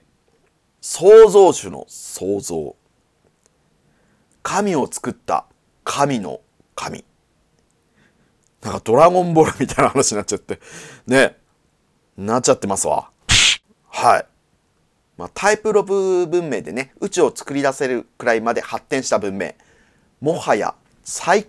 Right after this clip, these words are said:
高到達地点に到着してしまったと思ってました。だが、ここで疑問が。ここまで発展を遂げた私たちですが、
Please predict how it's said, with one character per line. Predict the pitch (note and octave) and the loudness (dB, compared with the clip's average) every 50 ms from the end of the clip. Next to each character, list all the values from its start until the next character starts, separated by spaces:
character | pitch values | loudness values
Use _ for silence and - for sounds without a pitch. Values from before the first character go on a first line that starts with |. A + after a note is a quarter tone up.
| _ | _
高 | - G#3 G#3 G#3 G#3 G#3 | 0 4 6 8 8 6
到 | G3+ G3+ F#3 F#3+ G3 G3 G3 F#3+ | 4 2 -4 -4 -2 -2 -2 -4
達 | - - F#3 F3+ - F#3 | -4 -6 -8 -6 -8 -14
地 | E3+ - - | -14 -10 -6
点 | - F#3+ F3+ E3 | -4 -2 -2 -2
に | C#3 B2 | -4 -6
到 | A#2 - - D#3+ E3 E3+ F#3 F3 | -8 -8 -10 -8 -8 -8 -8 -8
着 | - G3 F3+ F3+ - - F3+ E3+ | -6 -6 -6 -6 -8 -12 -12 -12
し | - - - | -14 -16 -16
て | - - F3 E3+ | -12 -10 -10 -10
し | E3 - - - - | -10 -14 -16 -16 -12
ま | D#3+ E3+ F3 | -8 -6 -6
っ | F3 - _ - | -6 -6 _ -4
た | F3 E3 | -4 -4
と | - - F#3 F#3 | -2 0 0 0
思 | F#3 F3 F3+ | 0 -2 -4
っ | - | -8
て | - - | -4 -4
ま | D3 C3+ | -4 -2
し | - - | -2 -2
た。 | G2 - - _ _ _ _ _ _ _ _ _ _ _ _ _ _ _ | -4 -6 -6 _ _ _ _ _ _ _ _ _ _ _ _ _ _ _
だ | - B2+ C3+ | -6 -6 -4
が、 | C3 - F2 F#2 | 0 0 -2 -2
こ | - - - F#2 | -2 -6 -14 -12
こ | E2 - C3 C#3 | -10 -8 -6 -4
で | D3 C#3+ - | -4 -4 -4
疑 | - - F2+ F2 | -6 -14 -14 -12
問 | F2+ F#2+ A2 A#2 A#2+ A#2 | -12 -10 -10 -10 -10 -10
が。 | A#2 A#2+ B2 _ _ _ _ _ _ _ _ _ _ _ _ _ _ _ _ _ _ _ _ _ _ _ _ _ _ _ _ _ | -10 -10 -10 _ _ _ _ _ _ _ _ _ _ _ _ _ _ _ _ _ _ _ _ _ _ _ _ _ _ _ _ _
こ | - - D3 D3 | -12 -10 -6 -4
こ | F#3 F#3+ | 0 2
ま | G#3 F#3 | 2 2
で | A#2+ - | 2 0
発 | - - A#2 A#2 - _ | -4 -4 -6 -6 -6 _
展 | - F3+ E3+ E3 E3 D#3+ | -8 -6 -6 -4 -4 -6
を | D#3 | -6
遂 | D3+ D3+ C#3 | -4 -4 -4
げ | C#3 C3+ | -2 0
た | C3+ B2 | 0 0
私 | B2 B2 C3+ C3 - - | 0 0 -2 -4 -4 -4
た | G#2+ F#2+ | -6 -6
ち | - E2+ | -6 -8
で | E2 | -10
す | - - | -10 -10
が、 | F#2+ G2+ - | -10 -12 -12